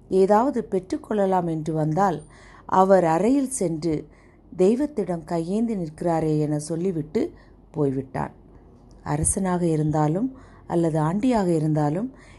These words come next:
இறைவனிடம் கையேந்தாமல் ஒருவரும் இருக்க இயலாது என்பது உண்மை. ஆலயத்திற்கு வருகிறவர்கள் இறைவனிடம் கையேந்துகிறார்கள். அதுபோலவே ஆலயத்திற்கு வெளியே இருக்கிற தரித்திரர்கள்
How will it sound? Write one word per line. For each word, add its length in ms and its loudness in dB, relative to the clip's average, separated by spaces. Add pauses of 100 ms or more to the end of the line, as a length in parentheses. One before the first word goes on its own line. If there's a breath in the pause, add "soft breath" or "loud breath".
(140 loud breath)
இறைவனிடம் 680 2
கையேந்தாமல் 920 -2 (360 loud breath)
ஒருவரும் 560 2
இருக்க 420 -2
இயலாது 500 -2
என்பது 560 -4 (320 loud breath)
உண்மை. 440 -2 (600 loud breath)
ஆலயத்திற்கு 720 4
வருகிறவர்கள் 840 -2 (380)
இறைவனிடம் 640 -4 (140)
கையேந்துகிறார்கள். 840 -4 (460 loud breath)
அதுபோலவே 840 -2 (380 loud breath)
ஆலயத்திற்கு 720 0
வெளியே 360 0
இருக்கிற 400 0
தரித்திரர்கள் 800 0